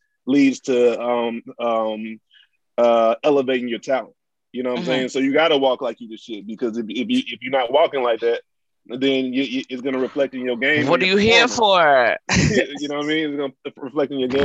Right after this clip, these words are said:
Speaker 1: and your performance. So it's like, y'all, y'all, y'all. But, but that, that, that, that, that goes to the point where, like you said, you're damned if you do, you're damned if you don't. Like,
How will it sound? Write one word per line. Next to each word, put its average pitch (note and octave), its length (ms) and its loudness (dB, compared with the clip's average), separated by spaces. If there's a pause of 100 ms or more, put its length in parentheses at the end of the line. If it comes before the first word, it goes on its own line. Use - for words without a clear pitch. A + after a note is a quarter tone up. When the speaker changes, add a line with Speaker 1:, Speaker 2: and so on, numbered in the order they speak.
Speaker 1:
and C#3 80 0
your B2+ 160 0
performance. D3 380 -2
So C3+ 160 0
it's C3 80 -2
like, C3+ 260 4 (560)
y'all, D3 340 4
y'all, - 380 2
y'all. C#3 300 -8 (240)
But, E3+ 280 -6
but C#3+ 160 -8
that, E3+ 240 -2
that, D#3 260 -8
that, D#3+ 240 -6
that, D#3 260 -4
that D3+ 160 -8
goes D#3 200 -6
to D#3+ 120 -14
the C#3 80 -10
point C#3 280 -10
where, C3 360 0
like B2 220 0
you A#2+ 100 -14
said, B2+ 260 -6
you're A2+ 140 -8
damned B2 320 -2
if A2+ 100 -8
you A2+ 140 -16
do, B2 80 -4
you're A#2 180 -2
damned A#2 240 2
if G#2+ 120 -4
you A2 80 -14
don't. A#2+ 220 4
Like, A2 280 2